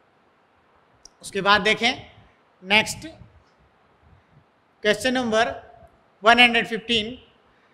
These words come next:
वन हंड्रेड फिफ्टीन है, "The first step in the urine formation is the filtration of the blood।" यूरिन फॉर्मेशन की फर्स्ट स्टेप क्या है? "Filtration of the blood is carried out,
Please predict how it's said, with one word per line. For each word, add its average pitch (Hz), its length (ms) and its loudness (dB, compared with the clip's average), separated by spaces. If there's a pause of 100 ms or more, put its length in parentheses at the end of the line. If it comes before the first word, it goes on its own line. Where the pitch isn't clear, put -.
(300)
वन 226 140 6
हंड्रेड 240 260 6
फिफ्टीन 240 360 0
है, 269 80 6
"The 262 140 0
first 240 300 -2
step 254 400 2
in 233 160 -4
the 226 160 4 (580)
urine 254 380 2
formation 240 500 -2
is 233 160 -6
the 233 60 -4
filtration 240 600 0
of 247 160 -6
the 220 120 -2
blood।" 196 260 0 (720)
यूरिन 233 280 2
फॉर्मेशन 220 420 -2
की 247 80 -2
फर्स्ट 233 280 -4
स्टेप 220 280 0
क्या 226 120 2
है? 277 180 4 (560)
"Filtration 233 480 6
of 247 180 -4
the 254 60 0
blood 214 300 2 (1500)
is 233 260 -2
carried 233 380 6
out, 247 300 4